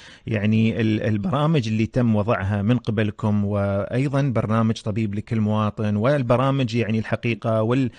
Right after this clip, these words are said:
يعني التطبيقات الذكية اللي أطلقت هيئة الصحة بدبي سهل كثير على متعاملين هيئة الصحة بدبي ل-،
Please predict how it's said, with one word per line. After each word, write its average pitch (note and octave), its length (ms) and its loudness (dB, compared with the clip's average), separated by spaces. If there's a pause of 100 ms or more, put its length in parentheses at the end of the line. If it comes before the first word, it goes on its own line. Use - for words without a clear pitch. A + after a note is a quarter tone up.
(260)
يعني A#2 220 0
التطبيقات B2 600 0
الذكية B2+ 420 0
اللي A2 80 0
أطلقت A#2+ 380 -4
هيئة A#2 240 -4
الصحة - 380 -6
بدبي A2+ 540 -2 (200)
سهل D#3 360 2 (200)
كثير E3 520 0
على A2 160 2
متعاملين A2 580 0
هيئة A#2 280 -4
الصحة B2 340 -4
بدبي A#2+ 420 0
ل-، E3 280 0